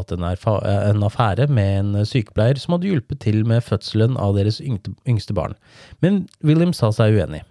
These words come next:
Han mente at, eh, dette forholdet, det lå langt bak i tid, og at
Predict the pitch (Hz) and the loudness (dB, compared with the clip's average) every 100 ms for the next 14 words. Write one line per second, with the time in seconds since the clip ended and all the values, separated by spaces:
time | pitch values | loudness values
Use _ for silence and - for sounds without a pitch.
0 | _ _ _ _ _ - 110 117 98 117 | _ _ _ _ _ -6 0 2 2 -2
1 | 117 131 127 120 - 113 113 127 110 135 | 0 0 2 0 -2 0 0 2 2 2
2 | 190 101 104 107 104 107 98 110 - 95 | -2 -4 -2 0 2 0 0 -2 -2 -4
3 | - - 131 151 - - - 175 214 | -4 -4 -4 -4 -10 -20 -6 -4 -2